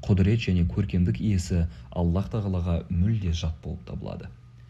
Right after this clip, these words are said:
«Лаху ма фис самауати ва ма фил ард». Көктердегі және жердегі нәрселер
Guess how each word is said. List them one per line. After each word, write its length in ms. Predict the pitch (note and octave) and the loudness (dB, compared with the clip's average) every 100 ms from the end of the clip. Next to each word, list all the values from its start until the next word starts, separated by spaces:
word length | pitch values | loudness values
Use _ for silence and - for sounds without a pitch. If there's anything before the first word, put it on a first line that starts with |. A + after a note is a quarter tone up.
| - - - | -20 -18 -4
«Лаху 320 | G#2 G#2+ C3 | -2 0 -2
ма 180 | C3 B2+ | -2 -2
фис 220 | B2 A#2 | -4 -6
самауати 680 | - B2 A#2 A2 A#2 B2 A#2+ | -4 -4 -2 -2 -4 -4 -4
ва 160 | G#2 A#2 | -4 -2
ма 240 | A#2 G#2 | 0 0
фил 220 | F2+ F#2+ - | -2 -2 -2
ард». 300 | G2+ F#2+ - - - - - | -2 -2 -6 -18 -20 -20 -4
Көктердегі 560 | G#2+ - G#2+ G#2+ G#2 A#2 | -2 2 2 4 4 6
және 240 | A2 G#2 | 6 6
жердегі 460 | F2+ F#2 F#2 F#2 F#2 | 6 6 6 6 6
нәрселер 460 | E2+ E2+ F2 B2 | 6 6 4 4